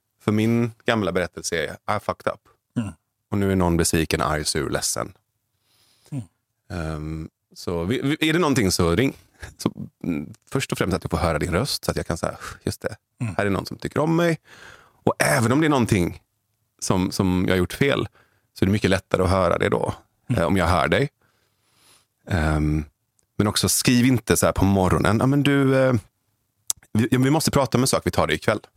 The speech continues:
Speaker 1: För hela min dag är fucking förstörd.
Speaker 2: <laughs> Ja, men det, det, det är ju, det är ju liksom tortyr.
Speaker 1: Nej, men det är s-, och jag kan ju inte heller bara lägga det på den andra, för att för vissa är ju inte det där ett problem. Det är så här, "Ah, vi behöver prata om en grej."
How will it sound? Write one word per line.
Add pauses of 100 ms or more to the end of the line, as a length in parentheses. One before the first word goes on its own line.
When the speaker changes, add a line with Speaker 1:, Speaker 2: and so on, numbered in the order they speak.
Speaker 1:
För
hela
min
dag
är
fucking
förstörd.
Speaker 2:
<laughs>
Ja,
men
det,
det, (280)
det
är
ju,
det
är
ju
liksom (180)
tortyr.
Speaker 1:
Nej,
men
det
är
s-, (880)
och
jag
kan
ju
inte
heller
bara
lägga
det
på
den
andra,
för
att (520)
för
vissa
är
ju
inte
det
där
ett
problem.
Det
är
så
här, (100)
"Ah,
vi
behöver
prata
om
en
grej."